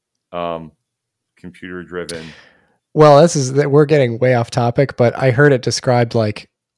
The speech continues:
Speaker 2: some people, some people like vinyl because they think it sounds better, sure, and
Speaker 1: Yep.
Speaker 2: other people buy vinyl because to them it's like merch, they'll still listen to it on Spotify, but they wanna own the record 'cause they ha-, they have, like, a case somewhere.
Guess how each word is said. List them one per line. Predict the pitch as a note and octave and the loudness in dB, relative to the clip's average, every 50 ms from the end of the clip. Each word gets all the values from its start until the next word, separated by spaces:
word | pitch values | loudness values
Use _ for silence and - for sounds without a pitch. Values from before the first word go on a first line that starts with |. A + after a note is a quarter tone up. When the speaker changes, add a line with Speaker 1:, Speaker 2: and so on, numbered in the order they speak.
| _ _ _ | _ _ _
Speaker 2:
some | - - D#3 D3+ D#3 | -2 0 2 2 2
people, | - D#3 C#3+ B2+ C3+ C3 B2 A#2 A#2 A#2 - _ | 2 -2 0 2 4 4 4 4 2 0 -4 _
some | - - C#3+ C#3 | -2 -2 -2 0
people | C3 D3+ C#3 C3 C3 B2+ B2 B2 | 0 -2 0 0 0 0 0 0
like | A#2+ A#2+ A#2 A#2 - | 0 -2 -2 -2 -4
vinyl | B2 A#2+ A#2 A#2+ A#2+ A#2+ A#2 A2+ | -2 -2 0 0 0 0 -2 -2
because | A2+ A2 - A#2+ A2+ G#2+ | -2 -4 -4 -4 -2 -2
they | A#2+ A2+ | -4 -4
think | - B2 A2 | -4 -4 -6
it | B2 - | -6 -4
sounds | - A2+ G#2+ G#2 - | -4 -4 -4 -4 -6
better, | - G2 G2 G2 G2+ A2 - _ _ _ _ _ | -6 -6 -6 -6 -8 -8 -12 _ _ _ _ _
sure, | - - - A2+ G2+ G2 G2 G#2+ _ _ _ _ _ - | -14 -6 -6 -4 -4 -4 -8 -10 _ _ _ _ _ -2
and | C#3 C#3 | 0 0
Speaker 1:
Yep. | - - | 2 2
Speaker 2:
other | D#3 D3+ E3+ D#3 | 4 4 4 4
people | - - C#3 C3 - C3 A#2+ A#2+ A#2 A2+ - _ _ _ _ | 4 0 -4 -2 0 2 2 2 0 -2 -4 _ _ _ _
buy | - B2+ B2 B2 B2 A#2+ | 2 2 4 4 2 2
vinyl | A2+ B2 A#2 A#2+ A#2+ A#2+ A2+ A2 G#2+ | 0 0 0 0 0 0 -2 -2 -4
because | A2+ G#2 - - A#2+ A2+ - | -6 -6 -2 -2 -2 -2 -2
to | - A#2 G2+ | -4 -4 -2
them | A2+ A2 A2 A2+ | -2 -2 -2 -2
it's | A2 G2 - - | -2 -6 -6 -8
like | G#2+ G#2 G#2 G#2 - G#2 | -6 -6 -6 -6 -6 -8
merch, | G2+ G2+ G2+ G2 F2+ - - - - - _ _ _ | -8 -8 -8 -8 -8 -10 -12 -14 -14 -16 _ _ _
they'll | - C#3 C3 | 2 2 2
still | - - F#3 F3 C#3+ | 2 2 2 2 4
listen | C3 D3 C#3 D3+ B2+ | 2 2 0 0 -2
to | - B2 A#2+ | 0 0 2
it | A2 | 2
on | G#2+ A2 | 0 -2
Spotify, | A2 - _ B2 A#2 B2 B2+ - - A2 G#2+ A2+ | -4 -4 _ 2 4 4 4 2 0 -2 -2 0
but | A2 A#2+ - | 0 2 4
they | C#3 | 4
wanna | C#3 C3+ C#3+ C#3 C#3 - | 4 4 4 2 2 2
own | D3+ D3 C#3+ C3 | 2 2 2 4
the | B2+ B2 | 2 2
record | B2 B2+ B2+ - C3 A#2+ A2+ | 0 -2 -2 -4 -6 -6 -4
'cause | - B2+ A2 | -4 -4 -4
they | G#2+ A2 A2+ A2+ | -2 -4 -4 -4
ha-, | A#2+ B2+ - - C3 B2 | -4 -6 -4 -6 -8 -4
they | A2+ B2 | 0 0
have, | B2+ B2 | 0 0
like, | A#2+ A2+ - | 0 -2 -4
a | A2+ | -8
case | - - - C#3 C3 A#2+ - | -8 -4 -2 -2 -2 -2 -4
somewhere. | - - G#2 G2 G2 F#2+ F#2+ G#2 A2 | -6 -6 -8 -8 -8 -12 -12 -12 -14